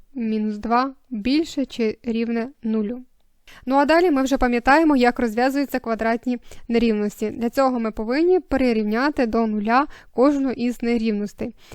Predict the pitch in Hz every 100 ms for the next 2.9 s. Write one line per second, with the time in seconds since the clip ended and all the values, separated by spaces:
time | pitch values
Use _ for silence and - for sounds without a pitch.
0 | - - - 226 254 277 240 240 247 226
1 | 220 - 254 - 277 - 285 254 226 214
2 | - 233 226 - - 208 208 220 269